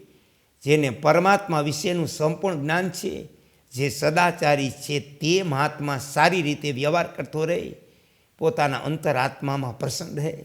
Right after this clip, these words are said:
તેના શરીરનું છેદન થવા છતાં તેનું છેદન થતું નથી. આંસુ સારતો હોવા છતાં તે રડતો નથી,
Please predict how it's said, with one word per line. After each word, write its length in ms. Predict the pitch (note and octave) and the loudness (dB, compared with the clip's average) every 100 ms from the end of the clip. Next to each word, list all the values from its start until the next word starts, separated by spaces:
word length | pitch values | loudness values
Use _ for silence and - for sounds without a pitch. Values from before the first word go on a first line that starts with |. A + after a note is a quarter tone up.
| - _ _ _ _ _ | -18 _ _ _ _ _
તેના 300 | E3+ F3 D#3 | 2 4 2
શરીરનું 600 | - E3+ F3 G#3 A3+ A3+ F3 | 0 4 6 6 6 2 0
છેદન 420 | - D#3+ D#3+ G#3+ A3 | -4 -2 0 0 -2
થવા 380 | - - - E3 | -6 -8 -4 -6
છતાં 520 | - D#3 F3+ - - - _ _ _ | -4 -4 -2 -4 -6 -18 _ _ _
તેનું 240 | D3+ D3 A2+ | -2 -2 -4
છેદન 380 | - C#3+ D#3 E3 | -2 2 2 0
થતું 360 | - C#3 F3+ | -4 -6 -4
નથી. 360 | F3 E3+ F3 - - _ _ _ _ _ | -4 -4 -6 -6 -12 _ _ _ _ _
આંસુ 380 | E3 F3 F3 F3 D#3 | 0 0 2 -2 -2
સારતો 520 | - E3+ G3 F#3+ G3+ | 4 6 6 4 2
હોવા 320 | D#3+ D#3 G3 | 2 4 2
છતાં 440 | F#3+ E3+ D#3 F3+ F3 | 0 -6 -4 -4 -2
તે 100 | D3+ | -2
રડતો 360 | C3 D3+ D3 E3+ | 0 -4 -2 -2
નથી, 360 | F3 - - | -2 -8 -12